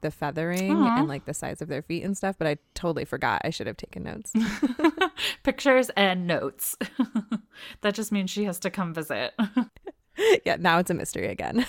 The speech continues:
Speaker 1: <laughs> So Tina from Henny and Rue asked us a question in our Facebook group.
Speaker 2: Hmm.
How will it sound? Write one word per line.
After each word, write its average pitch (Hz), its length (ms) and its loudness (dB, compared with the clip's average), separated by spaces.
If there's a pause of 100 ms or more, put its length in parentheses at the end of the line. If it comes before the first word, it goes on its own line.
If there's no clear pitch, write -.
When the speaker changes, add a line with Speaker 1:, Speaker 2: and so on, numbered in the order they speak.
Speaker 1:
<laughs> 254 1700 0 (1120)
So 196 320 8 (140)
Tina 240 480 6
from 202 160 2
Henny 202 260 2
and 185 140 4
Rue 285 220 4
asked 185 340 0
us 170 160 0
a 160 40 -6
question 165 420 -2
in 165 80 0
our 160 120 0
Facebook - 400 0
group. - 400 -2
Speaker 2:
Hmm. 403 180 -10